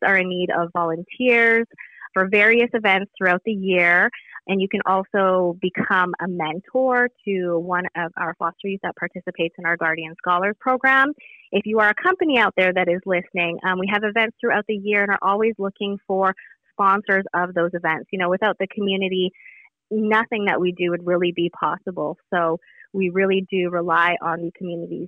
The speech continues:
support, as we are a hundred percent philanthropy funded for the most part. And so, you know, the ways to give are endless. That information, again, is on our website, or you can also follow us on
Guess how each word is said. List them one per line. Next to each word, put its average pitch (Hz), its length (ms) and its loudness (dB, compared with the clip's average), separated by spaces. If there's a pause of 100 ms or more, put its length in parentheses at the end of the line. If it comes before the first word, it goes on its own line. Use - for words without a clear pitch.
support, 311 420 -2
as 214 80 -2
we 214 160 -2
are 196 140 2
a 190 60 0
hundred 190 260 -8
percent 175 500 -6 (140)
philanthropy 180 840 -2 (100)
funded 175 380 0
for 175 100 -2
the 170 80 -4
most 175 320 -6
part. 160 300 0 (360)
And 185 280 -4 (100)
so, 175 400 -2
you 196 120 -2
know, 180 140 0
the 185 100 0
ways 196 280 2
to 220 60 -4
give 170 280 2
are 180 240 2
endless. 175 440 0 (420)
That 185 180 0
information, 180 760 -4
again, 170 220 -4
is 165 100 -6
on 165 140 -4
our 165 100 0
website, 202 640 2 (520)
or 190 260 4
you 185 120 0
can 196 100 -2
also 175 320 -2
follow 190 240 4
us 185 100 0
on 190 160 -4